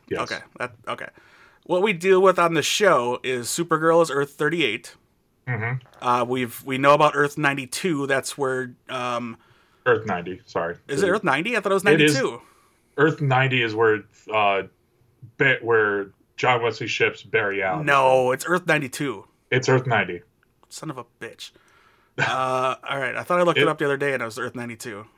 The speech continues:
Speaker 1: No,
Speaker 2: Anyway.
Speaker 1: it was, it was Earth ninety because it premiered in nineteen ninety.
Speaker 2: All right, all right. I believe you. It just bothers me 'cause I thought I looked it up.
Speaker 1: <laughs>
Speaker 2: I thought for sure I looked it up. All right, so it's Earth ninety, pardon me. So John Wesley's ship, uh, that we saw in Elseworlds with his costume and everything, that's Earth ninety.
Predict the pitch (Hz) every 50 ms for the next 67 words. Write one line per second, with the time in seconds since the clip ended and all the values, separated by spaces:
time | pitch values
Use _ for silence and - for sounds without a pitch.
0 | - _ _ - 131 131 117 117 104 101 113 123 127 127 123 113 - - - -
1 | 120 120 117 117 127 131 135 131 - 135 123 120 113 117 110 110 107 - 113 104
2 | 104 110 107 117 113 110 - _ - - 123 113 117 113 110 104 104 101 104 98
3 | 98 - - 101 92 90 87 87 85 85 _ _ - - 131 143 135 110 104 -
4 | _ _ _ _ - 113 120 107 87 - _ _ _ _ _ _ _ _ _ _
5 | _ _ _ _ _ _ - - 160 185 156 135 123 120 127 123 - - - -
6 | 123 - - 98 98 101 107 117 113 113 - - 123 120 117 107 104 107 101 101
7 | - 117 - - - - - - - - - 135 127 139 117 - 170 151 156 143
8 | - 123 - 160 147 135 131 123 - 127 113 - - 160 147 135 - - 143 135
9 | 135 165 165 165 165 160 147 139 127 123 120 113 123 127 131 - - - 135 135
10 | 143 135 123 120 117 113 110 117 - _ - - - - - _ _ _ _ -
11 | - 131 127 139 143 147 151 151 151 139 - 170 143 - - 151 139 135 - -
12 | 156 - - 135 131 127 131 135 135 127 - 156 139 135 135 131 135 135 127 120
13 | - 143 135 139 135 127 131 123 127 - - - 185 190 196 185 - - 180 175
14 | 170 160 160 160 156 156 151 175 160 151 156 151 147 139 135 135 - - 135 131
15 | 123 135 127 117 110 104 98 101 104 110